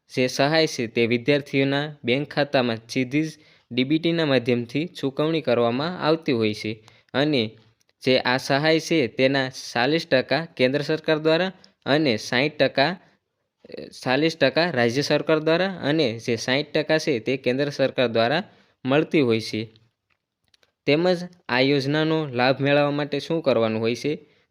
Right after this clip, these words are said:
તો આ યોજનાનો લાભ મેળવવા માટે તમારે નેશનલ સ્કોલરશીપ પોર્ટલ પર ઓનલાઈન ફોર્મ ભરવાનું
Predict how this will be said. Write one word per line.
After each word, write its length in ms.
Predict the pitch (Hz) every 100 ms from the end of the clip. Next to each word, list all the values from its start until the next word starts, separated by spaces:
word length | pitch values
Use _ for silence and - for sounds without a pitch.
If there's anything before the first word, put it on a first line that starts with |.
| -
તો 60 | 151
આ 180 | 104 135
યોજનાનો 500 | 151 147 156 156 143
લાભ 260 | 123 139 143
મેળવવા 300 | 151 147 143
માટે 280 | 143 147 117
તમારે 460 | 131 139 143 113 110 - _ -
નેશનલ 460 | 120 135 - 165 165
સ્કોલરશીપ 680 | - - 131 147 147 156 151
પોર્ટલ 360 | 139 151 165 147
પર 260 | 135 120 156 _ _ -
ઓનલાઈન 400 | 123 147 170 185
ફોર્મ 240 | - 127 123
ભરવાનું 520 | 113 113 113 131 185